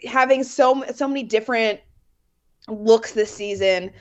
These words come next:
how, so many different <laughs> performances across the board and across the roster, like, good, bad, mediocre. It's hard to pinpoint where this team is, and there's so many different areas in which they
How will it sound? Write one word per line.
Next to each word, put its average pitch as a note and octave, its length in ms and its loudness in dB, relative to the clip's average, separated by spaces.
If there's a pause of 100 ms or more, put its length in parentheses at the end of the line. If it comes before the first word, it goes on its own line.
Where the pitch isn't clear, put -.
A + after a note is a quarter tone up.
(100)
how, A#3+ 220 0
so C#4 140 -2
many B3 160 -2
different A3+ 540 2
<laughs> - 0 -
performances C4+ 640 2
across A#3 420 -2
the A#3 80 -6
board A#3 200 0
and G#3 60 -4
across G#3+ 240 0
the G#3+ 80 -6
roster, G#3+ 460 2
like, F3 300 -2
good, A3+ 360 4
bad, G#3 400 0
mediocre. A3 840 -2 (920)
It's A3+ 180 -2
hard C4+ 400 2
to A#3 100 -12
pinpoint G3 800 -8 (180)
where G#3 340 2
this G3+ 220 -4
team F#3+ 320 -6
is, G3 280 -2
and G#3+ 80 -2
there's G3 120 0
so B3+ 100 2
many B3 140 2
different A3+ 400 0
areas G#3 340 2
in G3 60 -6
which G3 200 -4
they F#3 280 -2